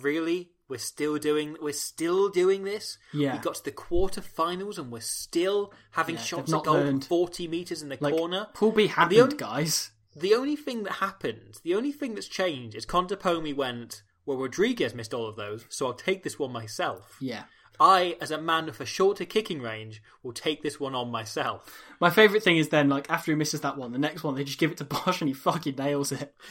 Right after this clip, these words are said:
Speaker 1: That's it! Like, I, at the end of the half, I have my, like, that's the biggest section of my notes. Like, I used up the rest of my page on that.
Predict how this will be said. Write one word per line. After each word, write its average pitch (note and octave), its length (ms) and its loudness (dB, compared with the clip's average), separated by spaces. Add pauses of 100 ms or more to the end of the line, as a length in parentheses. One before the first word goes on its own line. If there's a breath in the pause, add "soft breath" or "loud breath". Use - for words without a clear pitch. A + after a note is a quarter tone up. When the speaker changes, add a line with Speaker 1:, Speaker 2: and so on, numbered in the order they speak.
Speaker 1:
That's E4 280 12
it! F#4 220 10
Like, A#3+ 220 4
I, D4 180 8 (260)
at B3 80 -8
the C#4+ 100 2
end C#4+ 100 4
of B3+ 40 -4
the C4+ 60 6
half, C#4 340 10 (240 loud breath)
I D4 480 10
have A#3+ 540 10
my, A#3 320 4
like, G#3 220 2 (260)
that's - 200 2
the B3+ 80 0
biggest B3 520 -6
section A3 300 2
of F#3+ 40 -6
my F3 120 4
notes. F3 440 -2
Like, D#3+ 200 -2
I G3 80 6
used A3 400 0
up - 120 0
the E3 80 -6
rest E3 240 0
of E3+ 60 -6
my D#3 120 2
page F#3 380 -4
on B2 180 -8
that. G2+ 200 -10